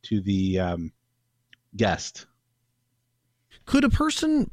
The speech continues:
Speaker 2: use Mac V tap on, like, let's say your server had multiple network interfaces. Could a, could the, could the, use Mac V tap on one interface so that becomes the pass-through nic of sorts,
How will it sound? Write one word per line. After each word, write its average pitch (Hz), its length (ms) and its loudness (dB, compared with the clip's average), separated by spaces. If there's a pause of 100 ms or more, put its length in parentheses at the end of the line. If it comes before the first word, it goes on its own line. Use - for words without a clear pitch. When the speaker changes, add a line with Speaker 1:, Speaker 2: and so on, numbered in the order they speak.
(100)
Speaker 2:
use 180 380 4
Mac 165 280 4
V 165 200 2
tap 185 420 2
on, 147 300 0
like, 156 180 2
let's 185 160 2
say 214 80 2
your 208 160 4
server 156 340 2
had 135 300 4
multiple 151 600 2
network 143 320 2
interfaces. 120 460 0
Could 160 160 2
a, 147 160 2 (220)
could 156 140 2
the, 151 220 4 (420)
could 180 100 2
the, 160 240 0
use 196 260 4
Mac 202 220 2
V 170 220 2
tap 175 260 2
on 131 240 2
one 202 160 4
interface 160 400 2
so 156 120 2
that 151 280 2
becomes 156 420 2
the 143 120 0
pass-through 160 640 0
nic 131 280 2
of 123 120 -2
sorts, 123 440 0